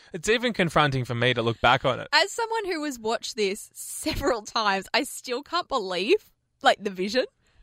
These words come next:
Speaker 2: Like, I know we're being very obscure here, guys, but essentially it was, yeah, somebody who's now pretty well known in Australia did take a chance on one Carl Bianco.
Speaker 1: Hey, the good news is that's not gonna be posted anywhere, but unfortunately, much like that adult entertainer,
Speaker 2: It's around.
Speaker 1: I c-, it's around,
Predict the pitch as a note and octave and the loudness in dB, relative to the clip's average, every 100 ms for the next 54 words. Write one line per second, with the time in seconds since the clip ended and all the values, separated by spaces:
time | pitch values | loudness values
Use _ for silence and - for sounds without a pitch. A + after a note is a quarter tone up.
0 | - - - - C#4 D4 C4 C#4 E4+ - | -20 -20 -6 2 4 4 4 4 2 -4
1 | D4+ C4 G#3+ A3 A#3 A#3 A3+ G#3+ - G3+ | -6 -8 -4 0 0 -2 -4 -8 -8 -4
2 | F#3+ G3+ F3+ E3+ E3 F#3+ F#3+ - C4 C#4 | -4 -4 -4 -2 -2 -2 -2 2 0 0
3 | C#4 A3+ G#3 G3+ G3+ F#3+ F3+ D#3 - A#3 | 0 2 2 0 -4 -4 -4 -4 -2 0
4 | C4 B3+ A#3+ A3 G3 G3 F#3+ F3+ - - | 0 -2 -2 -4 -4 -4 -4 -4 -8 -14
5 | G3+ F3 E3 E3 D#3 D#3 D3+ - D#3+ D#3 | -8 -6 -6 -6 -8 -8 -10 -6 -4 -2
6 | D#3 E3 - - - - _ _ _ - | -4 -6 -8 -8 -8 -10 _ _ _ -4
7 | C#4+ A#3+ C4 A#3 - F#3+ F3+ F#3 E3 E3+ | -2 2 0 0 -2 -4 -4 -6 -8 -6
8 | E3+ E3+ E3 E3 G3+ F3+ F#3 A#3 F3+ F3+ | -6 -4 -6 -6 -6 -4 -2 2 2 4
9 | A3 G3+ D#3 E3+ C#3+ F3 G3 F#3+ F#3 F3 | 2 2 4 4 4 4 4 2 2 2
10 | C#3 - C#3+ C3+ - A#2 - C#3+ C#3+ A#2+ | -2 2 4 4 0 -4 0 2 2 6
11 | B2+ C3+ D3 D3 - F#3+ - D3 C#3 D3+ | 6 6 4 4 2 0 2 4 4 4
12 | G3 - E3+ - D#3+ D3 C#3+ C#3 C3+ C3 | 2 2 2 4 2 4 4 4 4 0
13 | B2+ - C3+ B2 A3+ G#3+ A3+ G3+ F3+ G#3 | -2 -4 0 2 2 2 2 4 4 4
14 | - - F#3 F#3 E3+ G3 G#3 | 2 -6 -2 0 2 4 2